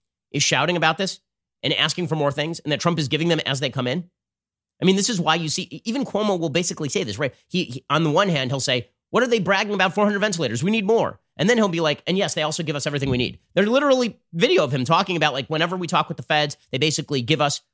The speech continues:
what we ask for so far as they are capable of doing.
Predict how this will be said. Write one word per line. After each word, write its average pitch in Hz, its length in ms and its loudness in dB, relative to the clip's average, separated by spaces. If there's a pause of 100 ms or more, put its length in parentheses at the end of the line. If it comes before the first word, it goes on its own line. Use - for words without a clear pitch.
(140)
what 143 180 0
we 147 140 -4
ask 143 280 0
for 160 180 0
so 139 160 -6
far 131 240 0
as 117 160 -6
they 123 100 0
are 107 120 -4
capable 131 500 -4
of 107 200 -8
doing. 139 280 0